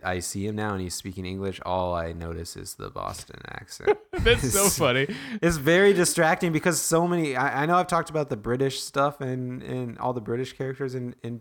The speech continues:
Speaker 1: previous movies, but, like, uh, this, this one for sure, like, him being, like, having, like, the Boston accent is really distracting to me because it just seems like such an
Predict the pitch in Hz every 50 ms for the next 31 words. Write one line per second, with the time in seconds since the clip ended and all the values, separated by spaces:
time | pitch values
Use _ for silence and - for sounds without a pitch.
0 | _ _ - - 127 127 123 135 135 127 123 131 131 135 135 143 147 143 - _
1 | _ _ _ _ _ - 135 135 127 127 120 117 110 - _ _ _ _ _ _
2 | _ _ _ _ - 107 104 104 104 104 101 101 101 98 98 - - _ _ _
3 | _ _ _ _ _ _ - 117 117 139 165 170 - - 160 156 156 143 151 160
4 | - 175 175 160 139 147 131 - 127 127 123 120 107 107 104 101 120 120 113 104
5 | 107 107 107 104 101 101 101 95 92 92 92 - _ - 101 98 98 95 92 90
6 | 90 90 87 - 92 92 92 - 104 95 92 90 92 92 - 101 92 90 - _
7 | _ _ - 110 107 110 110 110 104 98 98 101 98 98 95 92 92 95 - -
8 | - 95 87 87 - - 95 92 90 104 104 98 95 92 95 95 - 107 98 101
9 | 98 104 110 101 - - - 101 104 104 101 101 95 - 101 95 92 - _ -
10 | - - - - 110 98 - - 107 95 95 92